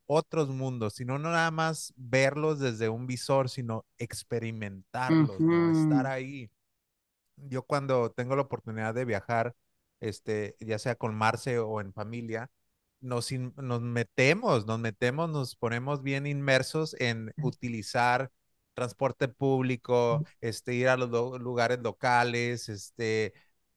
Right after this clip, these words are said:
Speaker 1: de alguna forma sentir ese día, dos, o lo del tiempo que vamos a estar ahí, como que estamos, ¿qué pasaría si viviéramos ahí, no?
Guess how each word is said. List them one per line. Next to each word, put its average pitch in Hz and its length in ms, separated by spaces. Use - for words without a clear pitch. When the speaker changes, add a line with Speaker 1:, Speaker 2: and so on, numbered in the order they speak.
Speaker 1:
de 139 180
alguna 139 340
forma 170 400
sentir 156 840
ese 151 340
día, 156 360
dos, 143 400
o 131 120
lo 120 160
del 113 160
tiempo 135 300
que 143 120
vamos 127 280
a - 40
estar 120 240
ahí, 135 200
como 135 300
que - 80
estamos, 151 540
¿qué 151 120
pasaría 165 600
si - 140
viviéramos 117 600
ahí, 98 340
no? 135 220